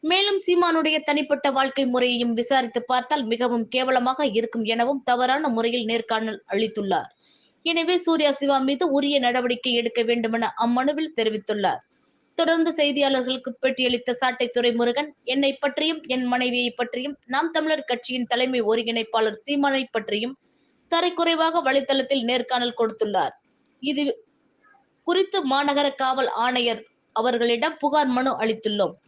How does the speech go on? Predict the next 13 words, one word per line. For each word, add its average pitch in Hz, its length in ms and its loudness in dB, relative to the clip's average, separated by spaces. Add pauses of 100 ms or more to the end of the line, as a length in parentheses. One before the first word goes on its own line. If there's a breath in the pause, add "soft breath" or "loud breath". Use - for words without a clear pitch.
(540)
சட்டப்படி 330 460 0
நடவடிக்கை 247 500 0
எடுப்பதாக 240 500 0
உறுதி 240 380 2
அளித்துள்ளார். 214 640 -2 (640)
பெண்களுக்கான 330 640 2
பாதுகாப்பை 269 580 0
உறுதிப்படுத்துகின்றோம் 233 960 -2
என 233 240 -2
கூறும் 247 300 0
பாரதிய 226 320 0
ஜனதா 220 360 -2
கட்சி, 262 460 -6